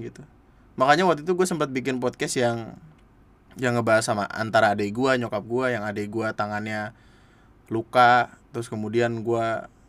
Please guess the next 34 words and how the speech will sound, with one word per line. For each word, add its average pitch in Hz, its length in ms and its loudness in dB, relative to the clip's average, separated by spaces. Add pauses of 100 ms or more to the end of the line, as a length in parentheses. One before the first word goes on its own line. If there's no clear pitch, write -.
(160)
panik 107 240 -8
sendiri, 123 320 0
terus 123 240 -6
gua 117 80 0
baru 110 160 -4
sadar 123 400 0
kalau 113 320 -2 (480)
gua 120 320 2
kurang 117 240 0
merhatiin 110 320 -4
mereka, 120 400 -2
yang 113 160 -4
padahal 110 400 -2
gua 113 160 -2
cabut 107 240 -4
dari 104 240 -6
kerjaan 107 480 -2
supaya 101 320 -6
bisa 110 160 -8
lebih 101 320 -6
dekat 107 80 -10
sama 101 240 -8
mereka. 120 560 -2 (2750)
Dan 135 240 0
titik-titik 131 480 -2
kayak 123 320 0
gitu 180 80 -4
kadang 160 240 2
gua 160 80 -2
suka 135 240 -4
lupa. 127 400 -6 (1120)
Ini 143 160 0
tuh 190 160 0
kayak, 147 480 8